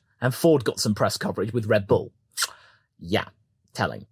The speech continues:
All of this with Audi supposedly owning fifty percent of the team right now, roughly four hundred fifty million dollars worth according to rough estimates,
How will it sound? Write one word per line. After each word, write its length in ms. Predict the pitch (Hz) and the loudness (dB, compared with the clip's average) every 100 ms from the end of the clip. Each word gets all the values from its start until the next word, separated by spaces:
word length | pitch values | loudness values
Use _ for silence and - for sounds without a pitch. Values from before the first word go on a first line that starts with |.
| - | 2
All 180 | 233 302 | 6 6
of 80 | 233 | 6
this 200 | 226 190 | 4 4
with 100 | - | 2
Audi 240 | 185 190 202 | 4 4 4
supposedly 600 | 170 180 175 175 151 160 | 2 4 4 4 2 2
owning 220 | 156 147 | 2 2
fifty 320 | - 240 220 | 2 0 0
percent 320 | 190 180 139 | 0 0 0
of 80 | 123 | -2
the 80 | 139 | -2
team 260 | - 202 | 4 6
right 240 | 151 98 95 | 6 4 0
now, 280 | 95 82 - - | -4 -6 -10 0
roughly 300 | 226 214 208 | 2 4 4
four 220 | - 196 | 6 4
hundred 260 | 175 147 135 | 4 2 0
fifty 240 | 131 127 | 0 2
million 320 | 117 107 104 | 2 2 2
dollars 320 | 151 214 135 | 6 6 6
worth 220 | 110 95 95 | 2 -2 -2
according 320 | - 127 104 | -2 -2 0
to 100 | 117 | 0
rough 220 | 107 143 | 0 2
estimates, 460 | 190 - 113 110 | 2 2 0 0